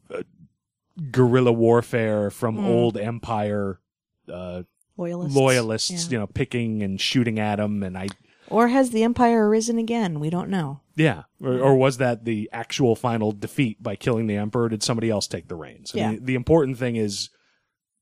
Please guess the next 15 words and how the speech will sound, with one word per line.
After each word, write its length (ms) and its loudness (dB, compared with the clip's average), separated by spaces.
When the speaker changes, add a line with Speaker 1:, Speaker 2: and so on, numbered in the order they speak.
Speaker 1:
it's 220 -4
a 100 0
battle 500 0
of 200 -6
armies 800 2
and 440 -4
not 360 0
Alliance 540 2
soldiers 880 0
sweeping 520 2
for 160 -2
I 180 -4
E 200 -2
Ds 560 -2
or 160 -12